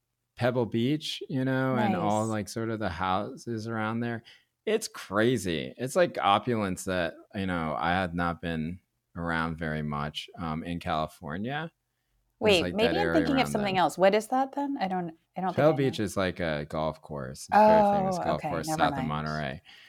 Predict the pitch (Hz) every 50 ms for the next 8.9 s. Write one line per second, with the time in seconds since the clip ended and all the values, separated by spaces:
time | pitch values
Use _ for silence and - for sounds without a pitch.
0 | - _ _ _ _ 95 90 90 87 85 82 - 87 85 87 85 92 90 87 87
1 | 85 78 - - - 90 85 85 87 80 - 90 85 80 80 76 73 73 73 -
2 | 85 78 73 71 71 76 - 80 78 - - - - 85 80 73 - 78 76 73
3 | 73 - - - 65 64 64 65 - - 80 76 - 87 80 78 76 - - -
4 | 95 98 95 92 82 92 80 - 90 87 82 - - 80 76 73 71 69 69 -
5 | 80 78 80 - - _ - 90 82 80 78 78 78 76 - 80 76 73 73 71
6 | 69 69 71 69 67 69 67 - - 107 98 98 107 101 98 92 82 78 76 -
7 | - 85 82 76 - - - - 82 76 78 80 82 80 78 73 - - 78 76
8 | - 76 71 - 80 76 85 92 - - _ _ - - 165 165 156 156